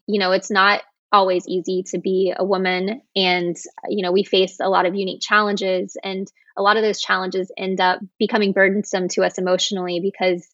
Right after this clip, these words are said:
we get caught in the feelings of not feeling enough or not feeling like we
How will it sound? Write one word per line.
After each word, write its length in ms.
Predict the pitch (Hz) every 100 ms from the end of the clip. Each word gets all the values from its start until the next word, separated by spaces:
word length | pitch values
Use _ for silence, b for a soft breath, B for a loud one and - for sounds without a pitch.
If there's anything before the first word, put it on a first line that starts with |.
| _ _
we 120 | 208
get 160 | 190 185
caught 320 | - 185 190 -
in 100 | 190
the 80 | 185
feelings 600 | - 202 196 196 185 185 - 190
of 260 | 185 180 - -
not 260 | 214 208 -
feeling 240 | 202 196
enough 500 | 185 180 175 - - -
or 120 | 202
not 340 | 202 190 190 - -
feeling 380 | - 196 190 185
like 160 | 175
we 100 | -